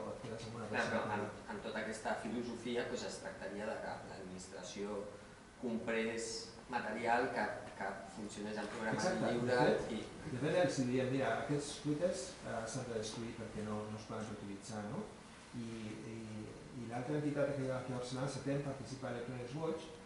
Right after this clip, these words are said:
Speaker 1: i ells també informen als, a la, als que fan compra pública, per exemple, no? Que compren volums enormes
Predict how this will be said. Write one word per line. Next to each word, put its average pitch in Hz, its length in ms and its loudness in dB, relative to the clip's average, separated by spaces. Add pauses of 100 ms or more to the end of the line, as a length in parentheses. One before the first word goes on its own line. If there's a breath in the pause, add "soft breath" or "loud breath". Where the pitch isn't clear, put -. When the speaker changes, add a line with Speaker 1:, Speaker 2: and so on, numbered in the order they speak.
(280 loud breath)
Speaker 1:
i 135 140 6
ells 143 160 2
també 143 240 4
informen 147 500 2 (380)
als, 113 260 -2 (140)
a 127 180 0
la, 113 80 0 (300)
als - 180 -8
que - 80 -8
fan 160 160 -4
compra 147 320 2
pública, 151 380 0 (100)
per 123 140 -2
exemple, 131 400 -2
no? 202 160 0
Que - 100 -4
compren 127 320 0 (220)
volums 127 400 0
enormes 156 420 0